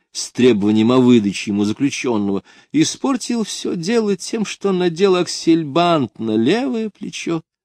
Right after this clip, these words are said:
вместо правого. До этого, а именно в семьдесят первом году, была уж попытка Лопатина, в которой все несуразно,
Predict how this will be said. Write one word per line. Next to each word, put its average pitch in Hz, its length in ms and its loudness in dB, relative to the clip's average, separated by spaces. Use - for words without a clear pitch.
вместо 147 460 -2
правого. 110 600 0
До 196 240 2
этого, 127 640 2
а 92 60 0
именно 113 320 0
в - 80 -18
семьдесят 120 540 -2
первом 117 500 4
году, 101 400 2
была 110 340 2
уж 127 180 2
попытка 123 560 2
Лопатина, 110 920 0
в - 80 -20
которой 92 260 -2
все - 320 0
несуразно, 110 760 -2